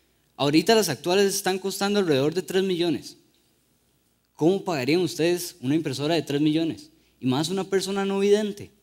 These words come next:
Esta impresora es braille y utiliza esta lámina,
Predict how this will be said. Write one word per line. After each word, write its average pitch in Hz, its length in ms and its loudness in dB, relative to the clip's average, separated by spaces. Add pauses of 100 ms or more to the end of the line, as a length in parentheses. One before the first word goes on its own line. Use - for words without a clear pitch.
(680)
Esta 160 220 -2
impresora 175 420 -2
es 160 40 0
braille 160 380 2 (720)
y 131 100 -4
utiliza 143 460 0 (120)
esta 147 320 0
lámina, 185 360 -2